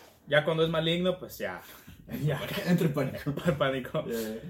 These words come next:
Speaker 1: No, pues más que nada sabe, se sabe que tiene cierta predisposición por diseminarse o que se, son vasculares, tienen acceso al torrente, bla, bla, bla.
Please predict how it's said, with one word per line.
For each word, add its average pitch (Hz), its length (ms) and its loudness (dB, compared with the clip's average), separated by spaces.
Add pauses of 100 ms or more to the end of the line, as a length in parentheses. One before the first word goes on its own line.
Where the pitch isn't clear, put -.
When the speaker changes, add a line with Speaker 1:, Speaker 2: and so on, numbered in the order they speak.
(140)
Speaker 1:
No, 160 260 6
pues 160 140 4
más 147 140 6
que 165 100 6
nada 165 220 4
sabe, 160 340 6
se 160 160 0
sabe 151 340 4
que 151 120 -4
tiene 143 320 -4
cierta 135 320 -6
predisposición 120 760 -4
por 117 160 -10
diseminarse 120 1200 0 (220)
o 127 140 0
que 123 120 0
se, 123 200 -6
son 117 220 -4
vasculares, 120 840 0
tienen 117 320 -4
acceso 107 360 -6
al 95 100 -8
torrente, 117 540 -2
bla, 95 260 -12
bla, - 140 -12
bla. 90 180 -16